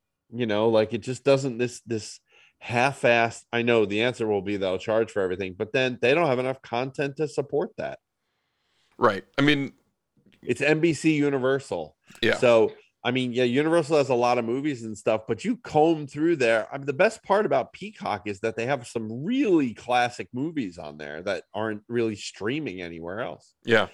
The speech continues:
Speaker 1: And that's kind of amazing. That is the only thing about Peacock that's worth anything, though. Did you look up the name of that series?
Speaker 2: No. Well, I, I mean, I looked up Peacock Sci-Fi.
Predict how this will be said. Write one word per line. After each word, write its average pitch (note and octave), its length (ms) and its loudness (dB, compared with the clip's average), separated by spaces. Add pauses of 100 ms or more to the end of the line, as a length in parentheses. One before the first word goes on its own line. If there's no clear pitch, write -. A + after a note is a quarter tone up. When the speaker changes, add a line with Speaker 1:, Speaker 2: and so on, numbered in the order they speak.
(160)
Speaker 1:
And G#2 160 -8
that's D3+ 160 -4
kind A#2+ 260 -2
of G#2+ 60 -2
amazing. G#2+ 580 -4 (100)
That F#3 200 6
is D3 100 2
the C#3+ 220 0
only C#3 320 0
thing C3+ 240 -4
about F#2+ 260 0
Peacock F#2 500 -4
that's F2+ 220 -4
worth G2+ 220 -2
anything, G#2 500 -8
though. B1+ 240 -20
Did A2+ 160 -4
you C3+ 140 0
look A#2+ 200 0
up A#2+ 160 0
the A2+ 80 -2
name A2 160 0
of A2 60 -2
that G#2+ 200 -2
series? G#2+ 400 -6 (220)
Speaker 2:
No. C#3 280 6
Well, C3 260 0 (140)
I, A#2+ 220 0
I A2 120 2
mean, A2 300 0
I A2 120 2
looked A#2+ 260 4
up - 180 4
Peacock G#2+ 340 4
Sci-Fi. G2 680 2